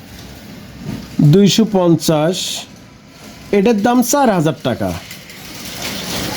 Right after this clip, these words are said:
এত বড় স্পিকার, শুধু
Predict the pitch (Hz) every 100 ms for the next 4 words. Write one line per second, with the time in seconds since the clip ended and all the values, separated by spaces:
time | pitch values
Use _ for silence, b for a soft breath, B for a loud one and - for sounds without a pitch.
0 | - - - - - - - - - -
1 | - - - - - - - - 101 -
2 | - - - - - - - - - -
3 | - 185 285 320 330 330 - 294 240 190
4 | 190 254 - _ - - 226 269 220 254